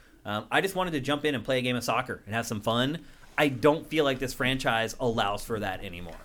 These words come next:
You need to be dedicated. You're gonna have to learn all the crazy special dribbles, all the crazy special passes. Um, there is just a li-, it literally looks like a fighting game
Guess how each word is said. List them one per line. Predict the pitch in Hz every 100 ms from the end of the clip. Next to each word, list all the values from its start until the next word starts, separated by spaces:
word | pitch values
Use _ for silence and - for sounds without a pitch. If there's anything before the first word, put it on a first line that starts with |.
| -
You | 127 135
need | 139 131
to |
be | 123
dedicated. | 110 120 123 127 120 117 107 - - -
You're | 123
gonna |
have | 131
to | 127
learn | 113 123 127 120 -
all | 123 143 160
the | 151
crazy | - 151 131 127
special | 139 123 117
dribbles, | 117 131 120 123 117
all | 123 147
the | 139
crazy | 151 143 135
special | - 120 123
passes. | 131 131 127 127 123 120 - - -
Um, | 113 117 117 117
there | 247 254
is | 160
just | 147 139 -
a | 147
li-, | 135 175
it | 196 226
literally | 262 302 233 160 127 120 - - - - -
looks | 170 190 190
like | 131
a |
fighting | 127 131 127 104
game | 80 69